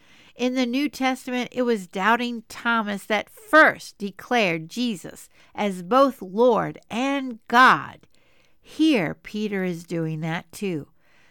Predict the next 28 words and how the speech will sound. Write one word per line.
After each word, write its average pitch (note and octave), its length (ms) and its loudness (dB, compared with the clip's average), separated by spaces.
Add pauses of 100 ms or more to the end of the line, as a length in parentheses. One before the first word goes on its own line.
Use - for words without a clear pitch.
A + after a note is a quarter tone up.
(140)
Jesus A3+ 500 -4
is F#3+ 280 -6
both E3 360 -4 (140)
God B3 640 4 (400)
and F#3+ 600 0 (140)
our E3 180 -2
Savior. F3+ 840 -8 (760)
Peter D4 320 2
then C#4 280 -4
gives G#3+ 300 -2
his A3 220 -6
greeting F#3+ 560 -6
in C#3+ 160 -12
verse D#3 340 -10
two. - 300 -14 (340)
"May A3 160 0
grace A#3 540 0
and C4 160 -10
peace C4+ 320 -6
be C4 220 -4
multiplied F#3+ 840 -8
to - 140 -16
you C#3+ 240 -10
through G#3 260 -6
the F#3 140 -4
knowledge A3+ 560 0
of A#3+ 180 -6
God E3+ 380 0